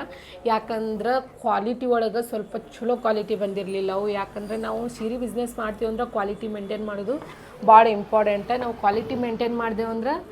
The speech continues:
ನಂಬಲ್ಲಿ ಮತ್ತೆ ಸೀರೆ ತೊಗೊಂಡವರು ಹೊಳ್ಳಿ ಹೊಳ್ಳಿ ಸೀರೆ ತೊಗೊಳಕ್ಕೆ ಬರ್ತಾರೆ. ನನ್ನ ಕಡೆ, ಆ, ಎರಡು ತೊಲಿ ಸ್-, ತರಿಸಿದ ಸೀರೆ ಅಷ್ಟೊಂದು ಕ್ವಾಲಿಟಿ ಇರಲಿಲ್ಲ.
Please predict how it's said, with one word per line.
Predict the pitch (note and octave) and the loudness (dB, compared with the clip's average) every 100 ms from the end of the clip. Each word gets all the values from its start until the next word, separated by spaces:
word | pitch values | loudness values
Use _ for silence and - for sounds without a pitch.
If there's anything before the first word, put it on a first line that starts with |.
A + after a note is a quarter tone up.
| - - - - | -16 -16 -10 -4
ನಂಬಲ್ಲಿ | A#3 A#3+ A#3+ B3 C4+ | 0 2 2 2 0
ಮತ್ತೆ | A#3 A#3 C4 | -2 -2 -4
ಸೀರೆ | B3+ A#3 A#3 | -2 -2 -2
ತೊಗೊಂಡವರು | A3+ G#3+ A#3 A#3 A#3+ C4 | -2 -2 -2 0 0 0
ಹೊಳ್ಳಿ | A3 A3 | 2 2
ಹೊಳ್ಳಿ | A#3 G#3+ B3+ | 2 2 0
ಸೀರೆ | - G#3+ | -2 -6
ತೊಗೊಳಕ್ಕೆ | G#3 G3+ G3 G3 | -2 -4 -4 -6
ಬರ್ತಾರೆ. | F#3 A3 A#3+ | -6 -6 -4
ನನ್ನ | A#3 A3+ A3 | -4 -4 -4
ಕಡೆ, | A3+ C4+ - - - - | -4 -4 -6 -14 -18 -4
ಆ, | G3+ G#3+ | 2 4
ಎರಡು | A3 A3+ B3 B3+ | 6 4 2 2
ತೊಲಿ | B3 C4 | 2 2
ಸ್-, | B3+ G3+ | -4 -6
ತರಿಸಿದ | A#3 A#3 C4 A3+ - | -4 -4 -4 -6 -6
ಸೀರೆ | A3+ B3 | -2 0
ಅಷ್ಟೊಂದು | A3+ - B3 B3+ | -2 -2 -2 -2
ಕ್ವಾಲಿಟಿ | B3 G#3 G#3+ A3+ | 0 0 0 -2
ಇರಲಿಲ್ಲ. | G#3+ G#3 G#3+ | -2 -2 0